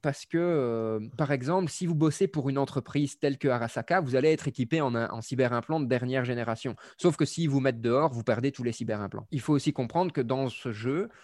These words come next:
les cyberimplants peuvent être mis et retirés un petit peu, euh, comme on veut. Ce qui sera peut-être pas le cas dans la réalité parce qu'il y a un problème de, opératoire derrière quand même assez, euh, assez important. Si on parle aussi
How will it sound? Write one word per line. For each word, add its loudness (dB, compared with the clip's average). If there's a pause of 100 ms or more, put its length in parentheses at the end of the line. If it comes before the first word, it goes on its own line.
(160)
les 0
cyberimplants 0
peuvent -4
être -4
mis 0
et 0
retirés -4
un -4
petit -14
peu, 0
euh, -8
comme -4
on -6
veut. -8 (160)
Ce -16
qui 4
sera 4
peut-être -2
pas 6
le 0
cas 2
dans 4
la 6
réalité 2
parce -4
qu'il 4
y 2
a 0
un -4
problème -2
de, -2
opératoire 0
derrière 2
quand -2
même 0
assez, -2
euh, -6
assez -4
important. -4
Si 0
on 4
parle 4
aussi -2